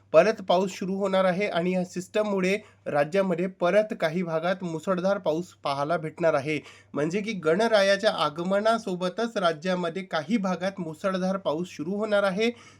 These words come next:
सव्वीस, सत्तावीस तारखेपासून हा पावसाचा जोर राज्यामध्ये आपल्याला या आठवड्यात पाहायला भेटू शकते.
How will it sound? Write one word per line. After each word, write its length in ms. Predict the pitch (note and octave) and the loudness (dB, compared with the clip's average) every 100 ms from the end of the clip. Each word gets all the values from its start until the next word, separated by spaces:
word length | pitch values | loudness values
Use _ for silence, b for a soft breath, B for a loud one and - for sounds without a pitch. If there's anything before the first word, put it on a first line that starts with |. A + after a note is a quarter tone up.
| B | B
सव्वीस, 380 | E3+ E3+ G3+ A#3 | -2 0 0 -2
सत्तावीस 400 | G#3 - F#3 F3+ F#3 | -4 -2 0 0 -2
तारखेपासून 560 | E3+ F3 F3 D#3+ D#3+ F3 | -4 -4 -2 -2 -2 -4
हा 120 | F3 | -4
पावसाचा 600 | E3+ C#3+ D3 F#3+ F#3 F3 F3+ B B C3 | -2 -2 -2 -4 2 2 0 B B -10
जोर 360 | B2+ G3 F3+ | -2 2 4
राज्यामध्ये 680 | F#3 D3+ C#3+ G3 G3+ E3+ E3 | 4 4 4 4 4 2 2
आपल्याला 400 | F3 - D3+ E3 | 0 0 -2 0
या 180 | F3 D#3+ | 2 2
आठवड्यात 380 | C#3 D3 D3 F#3 | 0 -2 -4 -4
पाहायला 420 | - C3 C3 E3+ | -4 -2 0 -2
भेटू 300 | D3+ D3+ D3 | -2 -6 -8
शकते. 520 | C#3+ A#2+ - G2 - | -10 -14 -16 -18 -18